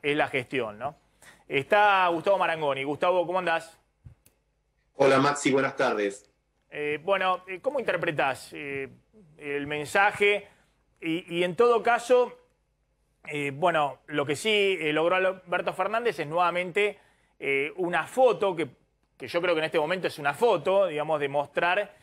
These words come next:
Speaker 1: que hay algo mínimo que, que une, eh, en todo caso, a los argentinos, que es el dolor de la tragedia y demás, la foto con, con Rodríguez Larreta.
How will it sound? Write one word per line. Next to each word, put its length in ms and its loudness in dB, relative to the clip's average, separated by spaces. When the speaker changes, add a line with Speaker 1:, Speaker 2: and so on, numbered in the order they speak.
Speaker 1:
que 440 -2
hay 260 0
algo 420 2
mínimo 680 -2
que, 220 -4
que 160 0
une, 680 -2
eh, 340 -14
en 140 -14
todo 160 2
caso, 240 0
a 60 4
los 120 -2
argentinos, 600 0
que 180 -2
es 140 -6
el 80 -6
dolor 320 2
de 80 0
la 80 0
tragedia 580 -2
y 80 0
demás, 260 0
la 120 -2
foto 260 -6
con, 240 -10
con 200 -4
Rodríguez 400 2
Larreta. 640 0